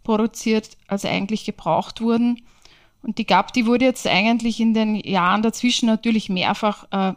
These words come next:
überarbeitet. Aber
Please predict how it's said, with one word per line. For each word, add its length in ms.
überarbeitet. 840
Aber 600